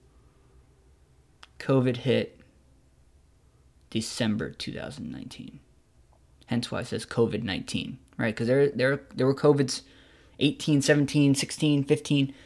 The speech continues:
They're not uncommon. But why was there a coronavirus vaccine finalized as a patent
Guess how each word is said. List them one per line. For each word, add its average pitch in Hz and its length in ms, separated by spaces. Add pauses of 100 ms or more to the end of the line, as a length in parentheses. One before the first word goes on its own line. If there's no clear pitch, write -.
(340)
They're 127 100
not 143 360
uncommon. 131 680 (3000)
But 120 220
why 170 560
was 135 180
there 127 380
a 117 220 (1000)
coronavirus 123 800
vaccine 139 760 (600)
finalized 143 720 (520)
as 151 220
a 165 60
patent 123 640